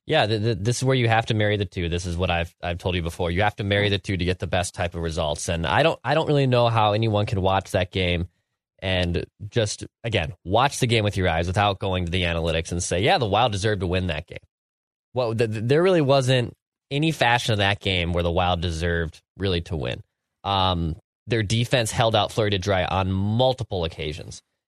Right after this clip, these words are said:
Now, if you flipped the goaltenders, if it's Igor in net and not Fleury, does Shesterkin make a few extra saves that probably aren't goals? Yeah, 'cause Shesterkin's literally the best goaltender, I think, in the N H L.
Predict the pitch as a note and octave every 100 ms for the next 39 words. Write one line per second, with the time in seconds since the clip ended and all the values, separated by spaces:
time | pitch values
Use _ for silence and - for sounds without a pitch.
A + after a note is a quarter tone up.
0 | _ A2+ A2 G#2+ G#2+ - _ _ - A#2
1 | - B2 A#2 - C#3+ - A2 A2+ G#2+ B2
2 | E3 D#3+ F3+ D3 G#2+ - A2+ A#2 B2 B2+
3 | B2+ C3+ C3+ - G2+ G2 G2+ - - G#2+
4 | A2+ B2 G2+ G2+ G2 G#2 G#2 - G#2 G2
5 | G#2 A2 G2+ G#2 G2+ A2+ G#2+ - A2 -
6 | G#2 G#2+ G#2+ - G#2 G#2 G#2+ G2+ G#2 G#2+
7 | C3 - D#2+ G2+ - - F#2 G2 G#2 G2
8 | G2+ F2 F2+ G2+ G2+ F#2+ F2 F2+ F2 E2+
9 | E2+ F2 E2+ D#2+ E2+ D#2+ D#2 D#2 E2 D#2+
10 | - F2